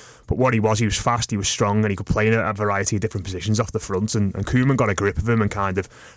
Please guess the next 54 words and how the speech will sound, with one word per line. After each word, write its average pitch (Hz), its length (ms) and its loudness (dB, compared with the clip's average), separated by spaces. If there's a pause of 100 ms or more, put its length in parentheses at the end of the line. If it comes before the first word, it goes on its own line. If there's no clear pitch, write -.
refined 98 480 -2
him. 107 80 2
He 110 80 2
harnessed 107 380 0
the 110 60 -2
skill 95 300 -2
set - 220 -2
in 110 80 0
a 92 40 -2
better 87 300 -2
way. 92 260 0 (580)
And 107 80 0
I 104 40 -2
think 123 200 0
if 120 80 2
you 123 60 2
look 113 180 0
at 104 140 2
Walsh's 101 460 0
background 107 440 -2
as 90 100 -2
well, 98 280 0
in 101 160 -4
terms 95 420 -2
of - 360 -4 (100)
what 101 200 -4
the 107 80 -8
players 98 240 0
he 104 40 0
brought 95 220 -4
to - 100 -4
Leicester, 95 480 -2 (260)
fast, - 460 -4
dynamic, 95 580 -2 (200)
skillful, 98 560 -2
like, 98 280 -6
like 101 120 -6
Samaras, 98 580 -2 (160)
got 107 140 -4
the 107 80 0
best 95 280 -4
out - 100 -4
of 95 60 -4
Jamie 95 280 -2
Vardy. 95 340 0
I 104 60 2
think 117 240 0 (340)
it - 100 -2
fits - 300 -2
for - 120 0
both 101 280 0
of 120 80 2
them. 127 140 4
And 120 160 0